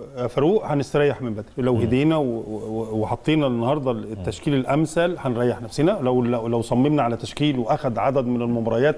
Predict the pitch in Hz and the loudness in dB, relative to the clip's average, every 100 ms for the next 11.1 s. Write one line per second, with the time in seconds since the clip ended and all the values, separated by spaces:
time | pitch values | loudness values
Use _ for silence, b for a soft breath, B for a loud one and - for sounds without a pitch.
0 | - - 107 107 135 127 123 110 - 127 | -4 -8 -4 0 2 0 -4 -8 -2 0
1 | 156 107 85 B B - 135 131 147 117 | 2 0 -6 B B -4 0 2 0 0
2 | 113 139 151 139 139 117 101 87 - - | 0 2 2 2 2 0 -4 -10 -16 0
3 | 311 254 143 139 139 143 170 165 170 147 | 0 0 -2 -2 0 0 2 2 2 0
4 | - 135 127 151 - 127 131 156 147 135 | -2 0 2 2 2 0 0 2 2 2
5 | 131 143 151 120 117 113 151 131 123 120 | 2 0 0 0 -2 0 0 2 0 0
6 | 117 117 113 104 104 117 143 - 123 131 | 0 0 0 0 2 4 2 0 0 2
7 | 117 127 110 107 - 143 - - 107 110 | 0 0 0 0 -2 -4 -4 -6 -4 -4
8 | 104 135 127 135 127 120 110 139 - 127 | -2 0 0 0 -2 0 0 0 0 -8
9 | - 113 139 120 120 107 135 - 113 135 | -6 0 0 0 -4 -4 -6 -4 -2 0
10 | 143 113 104 139 135 113 - 127 113 135 | 0 -2 -4 -6 -4 -2 0 0 2 0
11 | 127 | 0